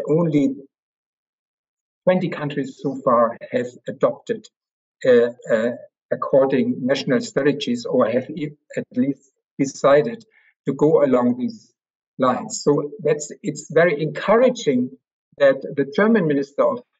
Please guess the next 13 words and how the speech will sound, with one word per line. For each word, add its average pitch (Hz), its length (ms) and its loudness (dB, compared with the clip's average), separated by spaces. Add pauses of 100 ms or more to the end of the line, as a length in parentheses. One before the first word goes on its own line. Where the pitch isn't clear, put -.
Health, 131 260 4 (960)
which, - 240 -10 (100)
who 156 400 -2
we 135 260 0
communicate 147 920 -2 (320)
quite 127 320 0 (100)
closely 165 640 0
and 123 240 -4 (160)
whom 151 180 -4
we 139 160 -2
have 135 180 2 (140)
also 139 360 -2
awarded 139 640 2